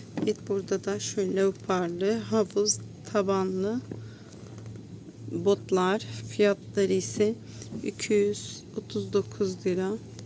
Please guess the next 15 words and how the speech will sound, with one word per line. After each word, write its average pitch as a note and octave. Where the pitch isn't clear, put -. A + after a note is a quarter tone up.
Evet, B3+
Pierre B3+
Cardin'in A#3+
saç -
kurutma A3+
makinesi A3+
var. A3
Fiyatı G#3+
dokuz A3+
yüz A3
doksan A#3
dokuz -
lira. G#3+
English A#3+
Home'un, A#3